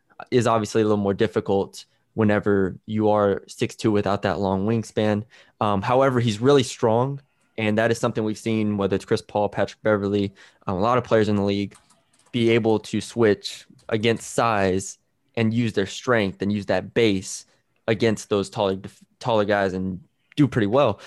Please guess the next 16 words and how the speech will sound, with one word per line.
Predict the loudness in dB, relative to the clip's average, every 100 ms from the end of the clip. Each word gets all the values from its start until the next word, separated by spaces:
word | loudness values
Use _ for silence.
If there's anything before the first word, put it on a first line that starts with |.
| -20 -20 -20 _
Um, | -2 2 2 0 -4 -12 _ _ _ _ _ _
but | 0 2
yeah, | 2 2
you, | 0 2 4
you | 4 4
basically | 2 4 2
hit | 4
on | 4 4
a |
lot | 4 2
of | 4
it. | 4
It's | 2 -4 -16
his | -4 -2 0
offensive | 2 2 0 0 0 0
versatility | 2 2 0 -4 0 2 2 -2 -6